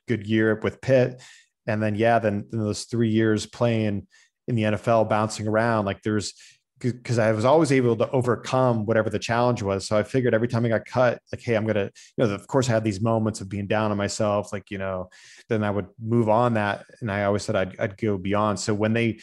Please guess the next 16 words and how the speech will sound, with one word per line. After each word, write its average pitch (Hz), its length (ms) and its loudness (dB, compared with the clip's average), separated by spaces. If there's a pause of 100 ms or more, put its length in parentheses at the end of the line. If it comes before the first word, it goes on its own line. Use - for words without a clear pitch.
(220)
when 113 100 -4
the 101 100 -2
Jets, 117 560 -2 (140)
uh, 101 240 -2
physician, 117 760 0 (340)
'cause - 80 -16
that's 123 240 2
what 113 80 0
happened, 107 400 -2
was 98 180 -6
when 107 120 -2
I 104 80 -2
was 98 200 -6
in 104 80 -10
camp 117 380 -4
there 95 400 0